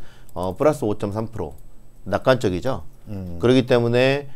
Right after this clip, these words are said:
Speaker 1: 대체로 뭐 실적, 그 수출 데이터 같은 경우는 잘 나올 가능성이 좀 높고요. 그날 저녁에, 화요일 날 저녁에 발표되는 독일의 지더블유 경기 동향 지수 같은 경우도 일 차 무역 협상 이후에 상당히 심리 지표들이 개선되는 모습을 좀 보이기 때문에 낙관적이다.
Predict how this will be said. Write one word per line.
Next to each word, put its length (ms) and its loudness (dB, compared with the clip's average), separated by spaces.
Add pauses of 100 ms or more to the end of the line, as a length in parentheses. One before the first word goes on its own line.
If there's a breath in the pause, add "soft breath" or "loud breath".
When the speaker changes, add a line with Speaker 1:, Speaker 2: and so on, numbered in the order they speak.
(180 soft breath)
Speaker 1:
대체로 720 4
뭐 360 -2
실적, 440 -4
그 300 -4 (200)
수출 1000 4 (120)
데이터 300 -2
같은 220 -6
경우는 220 -4
잘 180 -6
나올 200 -2
가능성이 300 -6
좀 140 -8
높고요. 460 -6 (400 soft breath)
그날 240 8
저녁에, 340 4
화요일 300 6
날 80 6
저녁에 280 2
발표되는 580 0
독일의 380 0
지더블유 640 0
경기 220 -4
동향 260 -4
지수 200 -8
같은 220 -4
경우도 580 0 (340 soft breath)
일 100 0
차 100 6
무역 200 6
협상 320 2
이후에 640 2 (240 soft breath)
상당히 260 0
심리 280 -2
지표들이 460 0
개선되는 580 -2
모습을 240 -6
좀 100 -8
보이기 300 -4
때문에 320 -4
낙관적이다. 680 -6